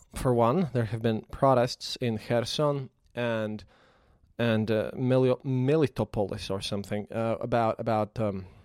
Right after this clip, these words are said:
about the war, because people are actively, actively going against the Russians, and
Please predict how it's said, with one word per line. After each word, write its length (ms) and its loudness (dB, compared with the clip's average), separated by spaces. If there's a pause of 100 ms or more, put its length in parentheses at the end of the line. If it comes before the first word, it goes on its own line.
(420)
about 140 -6
the 60 -6
war, 360 6 (800)
because 320 2
people 340 -2
are 240 0
actively, 680 -4 (300)
actively 340 -4
going 320 0
against 640 -8
the 140 -6
Russians, 640 -2
and 420 -2